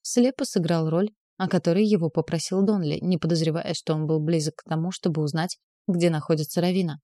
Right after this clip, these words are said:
«Тогда ты пошёл к ней?» Он качает головой. Роланд не сказал мне, где она, когда был приговорён, но сказал, что она не одна. Я тоже посчитал, Рэйвен. Она стреляла в него, говорю я ему. Он отшатывается.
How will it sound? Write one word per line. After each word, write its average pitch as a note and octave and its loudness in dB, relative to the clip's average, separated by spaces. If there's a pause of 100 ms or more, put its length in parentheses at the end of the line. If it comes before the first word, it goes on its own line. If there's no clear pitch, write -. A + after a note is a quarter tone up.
(560)
«Тогда D#3 2
ты - -8
пошёл D#3 -2
к - -6
ней?» F#3+ -2 (340)
Он D#3+ -4
качает D#3+ 0
головой. D#3 0 (720)
Роланд B3+ 4
не A3 6
сказал A#3 2
мне, D#3 -2
где D#3 -2
она, D#3 -6
когда D#3+ 0
был D#3 0
приговорён, D#3+ -2 (120)
но G3+ 0
сказал, F3 -2
что - 0
она E3 -4
не F3 0
одна. E3+ -2 (380)
Я C#4+ 2
тоже D#3 2
посчитал, D#3 -6
Рэйвен. D#3 -6 (460)
Она F3 2
стреляла F3+ 0
в D3 -8
него, D#3 -6 (420)
говорю E3+ 2
я D#3+ 2
ему. D#3 -2 (160)
Он E3 -2
отшатывается. D#3 -6